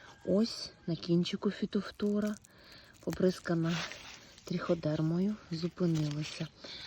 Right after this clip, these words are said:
Це атомний виноград Бреда, до нього дуже сильно чіпляється фітофтора, дуже сильно. Якби я його, я його не обробила вранці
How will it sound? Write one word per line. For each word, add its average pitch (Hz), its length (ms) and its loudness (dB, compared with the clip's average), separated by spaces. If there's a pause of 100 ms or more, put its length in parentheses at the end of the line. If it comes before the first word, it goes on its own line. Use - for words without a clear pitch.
(260)
Це 175 260 -2
атомний 180 460 4
виноград 175 460 4
Бреда, 185 400 4
до 160 140 4
нього 190 180 8
дуже 185 280 2
сильно 165 380 4
чіпляється 175 540 -2
фітофтора, - 640 -4
дуже 156 420 2
сильно. 160 380 -8 (440)
Якби 170 240 8
я 196 120 6
його, 180 260 4 (140)
я 170 320 8
його 170 220 6
не 170 120 6
обробила 165 520 4
вранці 156 640 0